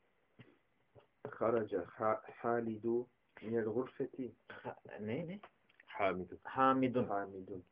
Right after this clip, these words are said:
Speaker 2: Ha.
Speaker 1: Haraca Hamidu minel gurfeti.
Speaker 2: Hamidun. Tenvinini okuyacağız, ahi. Hı.
Speaker 1: Haraca ha-, hamidun.
Speaker 2: Hadil ha.
Speaker 1: Hamidun.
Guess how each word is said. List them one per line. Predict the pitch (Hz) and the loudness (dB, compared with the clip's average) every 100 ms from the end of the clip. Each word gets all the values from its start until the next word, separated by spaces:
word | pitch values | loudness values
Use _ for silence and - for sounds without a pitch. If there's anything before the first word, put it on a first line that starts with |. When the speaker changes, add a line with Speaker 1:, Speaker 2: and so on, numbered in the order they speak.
| - | -4
Speaker 2:
Ha. | 104 - _ _ _ _ - 123 _ - - | -4 -4 _ _ _ _ -16 -16 _ -20 -10
Speaker 1:
Haraca | 107 110 107 101 95 | -4 -2 -2 -4 -4
Hamidu | 107 104 107 98 92 | -4 -4 -6 -6 -8
minel | 101 104 98 | -4 -4 -2
gurfeti. | 110 120 127 | -2 0 4
Speaker 2:
Hamidun. | 127 127 117 110 120 165 - _ _ _ _ _ _ _ _ _ _ - - 117 | 6 6 4 2 0 0 -10 _ _ _ _ _ _ _ _ _ _ -20 -6 -2
Tenvinini | 107 104 104 | 0 0 -2
okuyacağız, | 101 - 82 82 | -4 -8 -14 -14
ahi. | - - _ _ - | -18 -20 _ _ -20
Hı. | 95 _ _ _ _ _ | -20 _ _ _ _ _
Speaker 1:
Haraca | - 104 104 104 90 - | -8 -4 -2 -2 -4 -4
ha-, | - 104 - _ _ - | -2 0 -2 _ _ -20
hamidun. | - 110 107 107 107 113 123 - _ - - | -12 -6 -6 -6 -6 -2 -2 -4 _ -20 -8
Speaker 2:
Hadil | - 123 101 98 | 4 6 6 2
ha. | - 113 - - _ - - - _ - - - | 2 2 2 -4 _ -16 -16 -16 _ -20 -8 -2
Speaker 1:
Hamidun. | 110 107 95 92 | 0 0 -6 -8